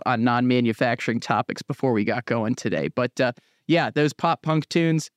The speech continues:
Fall Out Boy, Bowling for Soup, the vocal range is tough. If I'm recording it in a studio, it's easier to do it. If it's on stage, that can get tricky. But, uh,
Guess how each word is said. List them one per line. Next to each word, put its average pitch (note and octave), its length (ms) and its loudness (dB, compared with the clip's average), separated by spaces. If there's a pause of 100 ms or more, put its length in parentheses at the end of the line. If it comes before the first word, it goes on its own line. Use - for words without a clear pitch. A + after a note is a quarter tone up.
Fall D#3+ 240 2
Out D3+ 160 0
Boy, D3+ 280 0
Bowling D3 380 0
for D3+ 120 -2
Soup, D#3+ 260 0
the C3+ 80 0
vocal D3 340 2
range D3 280 2
is B2+ 160 -8
tough. - 280 0
If - 140 -2
I'm C3 400 0
recording D#3+ 600 0
it - 120 0
in C3+ 80 2
a A#2+ 60 0
studio, A3+ 680 2
it's - 220 -10
easier D3 320 2
to B2+ 120 0
do E3 180 4
it. - 240 -4
If C3+ 160 -2
it's C#3+ 140 -2
on C3 220 0
stage, F#3 540 2 (580)
that C3+ 200 0
can B2 140 0
get A2+ 180 0
tricky. - 380 -4
But, - 360 -4
uh, A2 180 0